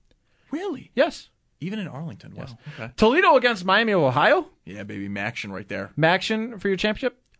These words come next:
Speaker 2: Three dollar tickets.
Speaker 1: Oh,
Speaker 2: Three.
Speaker 1: boy.
Speaker 2: Three.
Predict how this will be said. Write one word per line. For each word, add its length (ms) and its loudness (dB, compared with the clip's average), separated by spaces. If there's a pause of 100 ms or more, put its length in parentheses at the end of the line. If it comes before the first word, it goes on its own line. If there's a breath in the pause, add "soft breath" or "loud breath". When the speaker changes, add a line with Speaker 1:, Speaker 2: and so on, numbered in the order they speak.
(160)
Speaker 2:
Three 160 -2
dollar 180 -2
tickets. 300 -18 (1120)
Speaker 1:
Oh, 80 -16
Speaker 2:
Three. 240 -4
Speaker 1:
boy. 120 -14 (180)
Speaker 2:
Three. 340 2